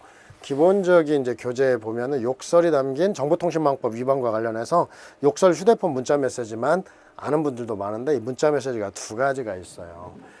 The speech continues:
그러니까 하나는 피고인이 뭐 A한테 이렇게 보내요. 뭐 "개 엑스엑스, 뭐 죽인다, 뭐 어쩌고 저쩌고", 이렇게 협박성 문자를 보내요. 이것은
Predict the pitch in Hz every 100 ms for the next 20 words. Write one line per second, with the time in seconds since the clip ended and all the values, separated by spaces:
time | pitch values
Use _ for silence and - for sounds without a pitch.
0 | - - 127 - 202 175 196 143 - -
1 | _ _ _ _ - - _ _ _ _
2 | _ _ _ _ _ _ _ _ _ _
3 | _ _ _ _ - - _ - - -
4 | 254 233 147 165 196 180 110 - 135 175
5 | 160 131 117 117 - 110 104 92 95 -
6 | - - _ 98 92 - 120 95 113 -
7 | - 113 104 - - 113 113 101 98 -
8 | - 107 120 117 113 117 104 - - -
9 | _ - - _ - - _ - - 101
10 | 98 - 123 156 147 131 123 127 151 190
11 | 214 220 226 226 226 - 180 143 - -
12 | 226 - 190 135 123 139 123 110 104 92
13 | 90 _ - - - 139 185 180 220 131